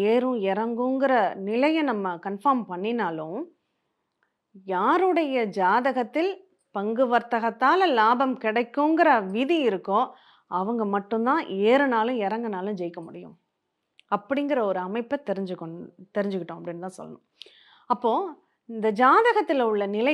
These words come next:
தான் நமக்கு எந்த நிகழ்வுகளால லாபம் நஷ்டம் அப்படிங்கிறத நமக்கு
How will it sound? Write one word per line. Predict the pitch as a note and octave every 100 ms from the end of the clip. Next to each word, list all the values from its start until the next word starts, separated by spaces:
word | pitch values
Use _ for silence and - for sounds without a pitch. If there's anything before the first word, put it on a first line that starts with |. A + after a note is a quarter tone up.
| C4+
தான் | C4 F4
நமக்கு | A3 A3+ A#3 - A#3 A3
எந்த | A#3 F4 A4+
நிகழ்வுகளால | D#4+ C4 B3+ A3+ G#3 G3+ G3 A3+ A#3+
லாபம் | F#3+ F#3+ G#3 G#3+ G#3+
நஷ்டம் | F#3+ F3+ - G3
அப்படிங்கிறத | F3+ F3+ F#3+ F3 F#3
நமக்கு | D4 G3+ F3+ A3+